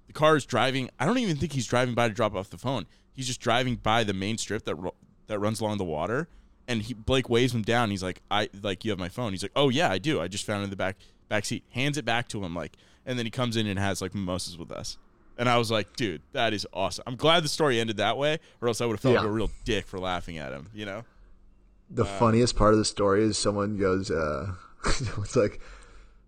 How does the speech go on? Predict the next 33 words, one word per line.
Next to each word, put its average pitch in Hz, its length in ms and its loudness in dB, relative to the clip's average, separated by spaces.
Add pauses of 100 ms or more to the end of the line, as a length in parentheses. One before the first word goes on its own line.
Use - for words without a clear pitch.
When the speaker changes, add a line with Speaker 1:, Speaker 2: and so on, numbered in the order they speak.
(100)
Speaker 2:
"Blake, 135 380 8
just 131 220 2
keep - 260 4
calling 139 320 10
Ubers 123 260 8
and 101 120 0
canceling 107 340 4
them 95 80 -2
until 92 200 -2
you 98 60 -2
find 110 260 0
the 92 60 -6
guy. - 240 -10
Like, 120 140 4
there's 123 160 6
only 156 140 8
so 143 200 6
many 127 160 6
drivers." 104 580 2 (340)
<laughs> 175 80 -2 (1300)
They're 143 160 10
like, 123 80 8
"No, 170 80 12
no, 202 140 12
legit, 127 340 12
take 160 200 8
my 160 140 8
phone. 131 300 6
Just, 113 200 -4
ca-, - 180 -2
I 127 140 4
mean, 135 160 4
just, 120 260 -2